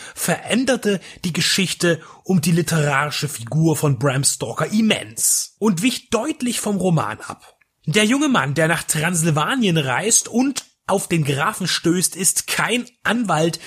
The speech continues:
der Grundstücksverträge im Gepäck hat, sondern einer, der vorgibt, die Bibliothek des Schlossherren zu katalogisieren. Ein Vorwand, denn er der weit Angereiste weiß, wer und was Graf Dracula ist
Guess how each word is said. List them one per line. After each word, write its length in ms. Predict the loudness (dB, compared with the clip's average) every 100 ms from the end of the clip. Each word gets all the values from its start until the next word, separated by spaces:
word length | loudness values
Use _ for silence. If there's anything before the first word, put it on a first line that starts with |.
| -10 -4
der 80 | -2
Grundstücksverträge 1160 | 0 0 0 -2 -2 0 0 0 0 0 2
im 120 | 2 2
Gepäck 440 | -2 -2 -6 -4
hat, 240 | -6 -6 -8 -14 -4
sondern 480 | 0 2 2 0 0 -4 -8
einer, 300 | -2 0 2
der 120 | 0
vorgibt, 520 | 0 2 2 0 -2 0
die 80 |
Bibliothek 960 | 2 2 4 4 2 0 0 0 -2 -10 -18 -8
des 160 | -2 0
Schlossherren 720 | 2 2 2 0 -2 -2 0
zu 180 | 2 0
katalogisieren. 1040 | -2 -4 0 0 2 0 0 -2 -4 -8 -18 _ _ _ -20 -6
Ein 180 | -2 -2
Vorwand, 840 | -4 -2 -2 0 -2 -6 -8 -10 -10 -20 -20 -20 _ _
denn 200 | 0 0 -2
er 560 | -4 -2 0 -2 -4 -10 _ _
der 200 | 2 2
weit 260 | 2 0 -2
Angereiste 960 | -4 -2 -2 -2 -4 -4 -4 -2 -2
weiß, 680 | 0 0 0 0 0 0 -6
wer 560 | -6 -2 0 0 -2 0
und 280 | 0 2 0
was 320 | 0 0 0
Graf 360 | -2 -4 -4 -4
Dracula 560 | -6 -6 -2 0 2
ist 380 | 2 2 2 -2